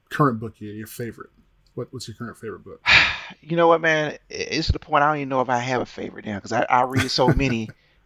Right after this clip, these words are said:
Speaker 2: I just do, I just do ranking the week, and I'm looking at my, my top for this week. It is actually Black Panther's the top,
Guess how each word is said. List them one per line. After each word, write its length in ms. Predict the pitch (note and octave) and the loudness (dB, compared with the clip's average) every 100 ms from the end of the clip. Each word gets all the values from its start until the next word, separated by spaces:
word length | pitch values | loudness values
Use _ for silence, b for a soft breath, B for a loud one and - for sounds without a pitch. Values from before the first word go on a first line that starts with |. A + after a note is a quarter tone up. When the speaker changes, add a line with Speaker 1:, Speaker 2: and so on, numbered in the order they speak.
| - | 6
Speaker 2:
I 140 | B2 | 6
just 100 | C3+ | 6
do, 100 | C3+ | 4
I 120 | C3 | 0
just 120 | C#3 A#2+ | 0 -2
do 100 | A#2 | -4
ranking 320 | C3 B2+ A#2+ | -2 -2 -4
the 80 | A2+ | -8
week, 340 | A#2+ A2+ - | -8 -10 -8
and 220 | A2 G#2 - | -6 -6 0
I'm 160 | A2 | 2
looking 220 | C3 C#3+ | 4 0
at 60 | C3 | -4
my, 140 | - - | -12 -2
my 180 | B2 | 0
top 340 | B2 - C#3+ - | 2 4 2 2
for 80 | C3+ | -2
this 160 | D3 | -2
week. 300 | D3 D3+ - | -2 -8 -6
It 60 | A#2+ | -6
is 80 | G2+ | 2
actually 340 | C3 C3+ C3+ | 4 4 0
Black 320 | G#2+ B2 C3 | -2 -2 -2
Panther's 340 | - B2+ A#2+ - | -6 -10 -10 -14
the 40 | - | -2
top, 280 | A#2 A2 | 0 0